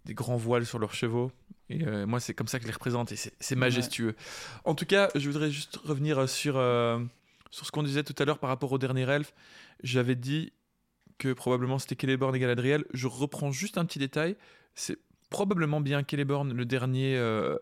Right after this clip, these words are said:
Speaker 1: elfe à partir. En fait, ce qui se passe, c'est qu'à la fin de la guerre, euh, Galadriel, elle repart à Aman avec Gandalf, et cetera, avec, euh, quelques années plus tard avec Gandalf, euh, Frodon, euh, Gimli,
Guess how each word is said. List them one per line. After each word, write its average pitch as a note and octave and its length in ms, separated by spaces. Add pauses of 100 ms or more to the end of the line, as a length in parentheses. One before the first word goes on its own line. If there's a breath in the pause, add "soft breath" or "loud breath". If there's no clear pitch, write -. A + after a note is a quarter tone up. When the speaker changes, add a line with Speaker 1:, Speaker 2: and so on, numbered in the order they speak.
Speaker 1:
elfe C#3 220
à B2 60
partir. E3 420
En C3+ 80
fait, F3 180
ce - 60
qui C#3+ 100
se - 60
passe, D3 200
c'est C#3+ 80
qu'à B2 100
la A#2 80
fin D#3 180
de D3 60
la C3 80
guerre, C3 280 (500 loud breath)
euh, A#2+ 120
Galadriel, C3 640
elle A#2+ 120
repart B2+ 560
à B2 140
Aman C3 340
avec A#2+ 320
Gandalf, B2 640
et - 60
cetera, A#2 440 (100)
avec, A#2 320
euh, G2+ 200
quelques A#2 240
années A#2+ 80
plus - 100
tard B2 180
avec A2 140
Gandalf, A#2+ 500 (380 loud breath)
euh, A2+ 100
Frodon, B2 640
euh, A2 80
Gimli, B2 640